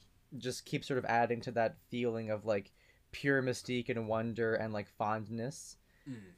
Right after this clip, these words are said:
Speaker 1: And also, yeah, time passing, but from looking at a static point while moving forward yourself is also another thing that this show has going for it in that regard.
Speaker 2: Yeah.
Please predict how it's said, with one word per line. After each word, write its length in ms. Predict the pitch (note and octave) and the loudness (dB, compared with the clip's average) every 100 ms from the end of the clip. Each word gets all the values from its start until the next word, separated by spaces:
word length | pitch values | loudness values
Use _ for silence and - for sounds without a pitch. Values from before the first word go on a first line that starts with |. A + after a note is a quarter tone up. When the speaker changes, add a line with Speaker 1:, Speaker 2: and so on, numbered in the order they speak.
| - | 2
Speaker 1:
And 160 | B2 | 6
also, 320 | C3+ C#3 D3 | 8 8 6
yeah, 240 | C3 D3+ A#2+ | 6 6 4
time 320 | - D3 C#3+ | 4 2 2
passing, 600 | - C3 C3 - A#2 A2 | 4 4 4 2 0 2
but 260 | A#2 A2 - | 4 4 4
from 200 | C3 A#2 | 0 2
looking 560 | A#2 C#3 D3+ B2+ A2+ A2 | 2 4 4 2 0 0
at 160 | A2+ | 2
a 60 | A2+ | 2
static 420 | - C#3 C#3+ C3+ | 4 6 8 6
point 360 | - A#2+ G#2+ G#2 | 2 2 2 2
while 160 | A2 A2 | 4 4
moving 280 | A#2 G#2 F#2+ | 2 0 -4
forward 420 | - B2 A2+ A2 | 0 2 4 2
yourself 460 | G2+ - - - - - | -2 -2 -2 -2 -4 -4
is 220 | - A2+ | 0 4
also 380 | A2+ G#2 A2+ G#2+ | 2 2 0 0
another 420 | A2+ A2+ A2 G#2 - - - _ _ _ _ - - | 0 0 -2 -4 -12 -20 -20 _ _ _ _ -20 4
thing 340 | D3+ C3+ C3 | 6 6 4
that 140 | A#2+ G#2+ | 2 2
this 160 | A#2+ | 2
show 260 | A2+ B2 A2+ | 2 2 2
has 260 | G#2+ G#2 G2+ | 4 2 2
going 260 | G#2 G2 | 0 0
for 240 | F#2+ G2+ G2 | -2 -2 -2
it 120 | F#2+ - | -2 -6
in 160 | A2 | -6
that 140 | G#2 - | -4 -4
regard. 360 | G2 - D#3 D#3+ _ _ - | -6 -8 -10 -10 _ _ -14
Speaker 2:
Yeah. 440 | B2 G#2 F#2+ F#2+ | -10 -6 -6 -6